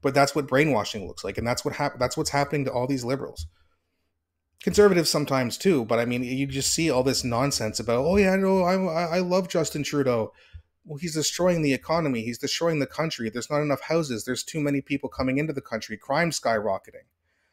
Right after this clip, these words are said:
How could you even say that? "Well, um, well, uh, Pierre Poilievre's just like Trump."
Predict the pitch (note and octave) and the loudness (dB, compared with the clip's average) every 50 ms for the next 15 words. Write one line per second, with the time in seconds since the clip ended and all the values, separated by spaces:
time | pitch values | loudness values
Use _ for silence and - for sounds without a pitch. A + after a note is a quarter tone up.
0 | _ _ _ - D#3 D#3+ D#3 F3+ D#3+ D#3 D3+ D#3 D3 D3+ C#3 - - - E3+ F3+ | _ _ _ -2 0 0 0 0 0 2 2 2 2 2 0 0 0 0 0 2
1 | C3 G#2 G#2+ - - - - - - - - - F3+ F#3 G3+ G#3+ G#3+ G#3 G3+ F#3+ | 2 0 0 -2 -6 -12 -20 -20 -20 -20 -4 2 4 8 8 10 10 8 8 6
2 | F#3 F#3+ F#3+ F#3 F#3+ F3+ D#3+ - - - - - - - - - - - F3 F3+ | 6 6 6 4 4 2 -2 -4 -8 -10 -10 -8 -8 -8 -10 -8 -2 2 2 2
3 | F3+ F3 F3+ - F3+ F#3 F3 F3+ F3 F3 - G#3+ G#3 G3 G3 - G#3 G3 F#3+ F#3 | 2 2 2 6 6 8 8 6 4 0 0 2 2 2 4 2 2 4 4 4
4 | F#3 E3+ - - F3 D#3+ - - F3 D#3 C#3 - - - F#3 D3+ A2+ G2 - | 2 0 -2 -4 -6 -6 -2 0 0 0 0 -2 -4 -4 -4 -4 -4 -6 -8